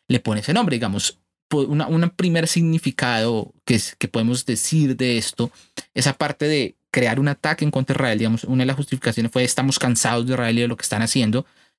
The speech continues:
Entonces, eh, este es uno de los motivos principales, digamos, la situación que está ocurriendo en la mezquita de Al-Aqsa y co-, cómo cada vez Israel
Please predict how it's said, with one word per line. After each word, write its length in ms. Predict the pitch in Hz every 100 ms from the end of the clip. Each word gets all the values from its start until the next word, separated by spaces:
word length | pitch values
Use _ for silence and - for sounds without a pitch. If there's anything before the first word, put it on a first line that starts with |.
| -
Entonces, 580 | 127 120 113 123 131 - _ _ -
eh, 200 | 131 135
este 220 | 156 160
es 100 | 160
uno 120 | 160
de 60 | 156
los 140 | 151
motivos 360 | 143 117 120 117
principales, 600 | - 147 131 110 107 151
digamos, 240 | 131 110
la 100 | 113
situación 460 | 113 113 110 - 107
que 80 | 107
está 140 | -
ocurriendo 520 | - 131 135 117 123 - _ -
en 60 | 123
la 60 |
mezquita 340 | 120 - - 123
de 20 |
Al-Aqsa 340 | 127 104 -
y 40 | 131
co-, 180 | 127
cómo 320 | - 135 131 -
cada 180 | 135
vez 220 | 123 123 131 131 -
Israel 520 | 127 131 110 101 -